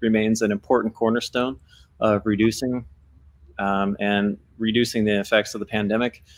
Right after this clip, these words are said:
um, which are drastically affecting our country in really huge economic ways,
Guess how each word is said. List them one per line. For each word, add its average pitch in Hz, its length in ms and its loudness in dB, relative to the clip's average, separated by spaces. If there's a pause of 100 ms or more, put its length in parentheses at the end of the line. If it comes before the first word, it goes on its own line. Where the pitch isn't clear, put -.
(440)
um, 107 240 2
which 110 180 2
are 104 240 6
drastically 117 560 4
affecting 107 400 2
our 101 80 0
country 110 560 0
in 98 300 0 (540)
really 127 220 4
huge 120 360 0
economic 107 500 0
ways, 127 640 0